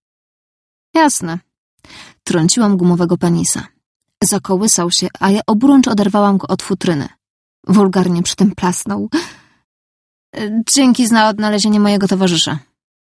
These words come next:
Sąsiad ponownie westchnął i zamknął drzwi. Moje drzwi. Co za człowiek zamyka cudze drzwi, żeby zakończyć rozmowę?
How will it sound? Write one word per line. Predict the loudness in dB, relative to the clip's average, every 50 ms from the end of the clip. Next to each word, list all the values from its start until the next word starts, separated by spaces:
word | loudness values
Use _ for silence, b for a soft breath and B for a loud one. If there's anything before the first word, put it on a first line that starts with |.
| _ _ _ _ _ _ _ _ _ _ _ _ _ _ _ -4
Sąsiad | 0 2 2 4 4 2 0 2
ponownie | 2 4 4 4 4 2 2
westchnął | 2 0 -2 -2 -6 -2 0 2 2 2
i | 0 0
zamknął | 0 0 2 0 0 0 0 0 0
drzwi. | 0 -2 -4 -4 -6 -8 -10 -12 -16 _ _ _ _ _ _ _
Moje | 2 2 4 4 4 4 4 4 4 2 2 0 0 -2
drzwi. | -4 -4 -4 -2 -2 -2 -2 -2 -2 -4 -6 -8 _ _ _ _ _ _ _ _ _ _ _ _ _ _ _ -4
Co | -2 -2 0 -2 -2 -2 0
za | 0 0 0
człowiek | 0 2 2 2 2 2 0 0 0
zamyka | 0 -2 -2 -2 -2 -2 -2
cudze | 0 0 0 0 0
drzwi, | 0 0 0 0 2
żeby | 2 2 2 0
zakończyć | 0 0 0 2 2 2 2 0 0
rozmowę? | 0 2 4 4 4 4 2 -2 -6